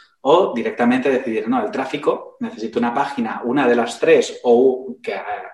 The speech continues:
que mande sobre las demás, o necesito hacer una cuarta página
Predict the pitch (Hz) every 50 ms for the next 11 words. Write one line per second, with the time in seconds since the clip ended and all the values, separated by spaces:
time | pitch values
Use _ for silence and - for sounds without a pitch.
0 | _ _ _ _ _ _ _ _ _ - 120 120 127 151 - 135 120 107 - -
1 | 110 110 113 113 127 135 151 160 185 208 220 220 - - - 156 180 190 165 143
2 | 131 120 113 120 - 120 - - 127 127 120 117 113 - - 143 147 151 - -
3 | 151 135 - - - - - 147 160 - - - - -